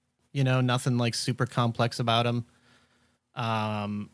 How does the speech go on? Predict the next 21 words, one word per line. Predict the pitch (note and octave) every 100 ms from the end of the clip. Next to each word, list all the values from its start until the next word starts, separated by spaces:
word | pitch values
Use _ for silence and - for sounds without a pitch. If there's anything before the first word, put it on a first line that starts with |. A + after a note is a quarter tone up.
| _
I | C3 C#3+
don't | D#3 C3+
remember. | B2+ B2 B2 B2 B2 B2 A#2+ A2 G2+ -
There | B2+ A#2+
was | A#2
another | B2 C#3 E3+ -
actor, | A#2 - G#2+
and | F#2+
I | G2
can't | - A2+ G#2+ - _ _ _ - _
remember | A#2 G2+ G2+ G#2
what | G2+
his | G2+ G2+
name | G2+ G2
was | G2
that | F#2+
they | G2+
had | G#2 G2+
for | - G2+
him, | G#2 G2 G2 - _ _ _ _ _ _ _ _ _ -
um, | A2 G#2+ G#2+ G#2